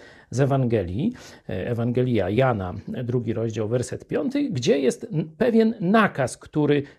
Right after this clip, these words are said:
części, nie wszystkim, ale części ludziom dała Maria. Można się zorientować, w którą stronę szło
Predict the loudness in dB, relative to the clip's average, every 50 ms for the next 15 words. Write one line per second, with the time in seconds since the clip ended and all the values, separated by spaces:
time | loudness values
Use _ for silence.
0 | _ -6 -2 2 4 4 4 4 2 -2 -4 -4 -2 -2 0 0 0 -2 0 0
1 | 0 -2 -2 -2 -4 -4 -4 -4 -4 -4 -4 -4 -4 -2 0 0 2 0 0 -2
2 | -4 -4 -2 -2 -2 -2 0 0 0 0 0 2 2 4 4 4 4 2 2 0
3 | -2 -2 0 0 0 0 2 2 2 4 4 4 4 2 0 0 0 0 0 0
4 | 2 2 0 2 2 2 0 0 0 0 2 4 2 2 0 -4 -10 -4 -2 0
5 | 2 2 0 0 -2 -2 -2 0 0 -2 -2 -2 -2 -4 -4 -4